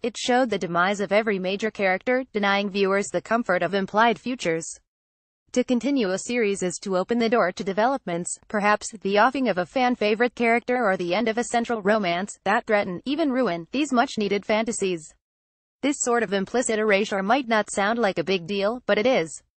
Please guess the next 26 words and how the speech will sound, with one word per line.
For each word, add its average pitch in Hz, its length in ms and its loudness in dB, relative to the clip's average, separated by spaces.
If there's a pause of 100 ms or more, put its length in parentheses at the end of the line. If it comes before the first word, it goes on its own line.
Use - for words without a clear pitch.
(520)
From 190 320 2
our 180 160 2
fantasies 208 600 -2
we 202 120 -4
form 214 280 2
memories, 190 600 0
derive 196 340 4
meaning 240 320 0
and 180 140 -2
enter 196 240 0
into 208 340 -2
cultural 254 460 0
dialogue. 226 520 4
See 214 200 -2
the 202 160 0
ending 254 340 2
of 247 100 -2
The 269 120 2
Sopranos 208 580 0
or 214 100 -2
the 220 120 -2
soon-to-be 220 420 -2
erased 214 380 0
finale 190 420 0
of 180 100 -2
Roseanne. 190 540 -2